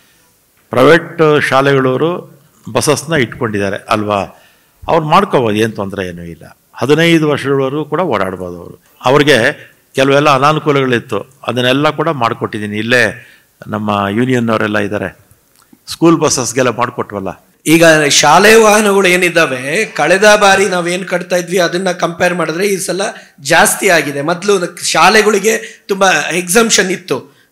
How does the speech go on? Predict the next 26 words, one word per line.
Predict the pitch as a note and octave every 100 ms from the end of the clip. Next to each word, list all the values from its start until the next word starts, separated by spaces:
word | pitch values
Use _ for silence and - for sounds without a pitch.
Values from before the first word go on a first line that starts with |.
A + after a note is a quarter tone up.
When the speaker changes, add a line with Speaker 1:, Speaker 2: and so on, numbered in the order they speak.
| - -
Speaker 2:
ತುಂಬಾ | G#3+
ಕಮ್ಮಿ | G#3 A3 A#3+
ಪ್ರಮಾಣದಲ್ಲಿ | F#3 G#3 F#3+ F#3 F#3 F#3
ಟ್ಯಾಕ್ಸ್ | F3 F3 D#3+ -
ಇತ್ತು. | C3+ - G#3+ - - -
ಈಗ | A#3+ A3+ G#3+ F#3 D3
ಶಾಲೆಯ | - E3+ F#3 G#3+ G#3+
ವಾಹನಗಳಿಗೆ | F#3+ E3+ F#3 G#3 G3+ G#3 G3 C4+ - - -
ಹೆಚ್ಚುವರಿ | G3 G3 A3 G3+ G3+
ಟ್ಯಾಕ್ಸ್ | E3+ F#3+ F3+
ಒಂದ್ | G#3 F#3+ F#3+
ಕಡೆ | F3 F#3
ಇದೆ, | C#3 B2 F3+ - - - F#3
ಇನ್ನೊಂದ್ | A3 C4 -
ಕಡೆ | B3 A#3 G#3+
ಬಂದ್ಬಿಟ್ಟು | G#3+ G3+ F#3 F3 B3 A3+ _ _
ಈ | G3 G#3
ವಾಹನಗಳು | F3+ E3+ G#3 A3+ A#3+
ಹದಿನೈದು | F3+ F3+ G#3 A3+ A3
ವರ್ಷ, | F#3
ಯಾಕೆಂದ್ರೆ | G#3+ F3 F3 A#3+ A#3+
ಅಷ್ಟು | G#3+ D#3+ - C4 A#3+ - - -
ಅವು | G3 G#3+
ಮುಟ್ಟಿರಲ್ಲ | F#3 G3 C#4+ B3+ F3+ C#3
ಕಿಲೋಮೀಟರ್ಸ್. | - G3+ A3 G#3 F#3 -
So | C3+ -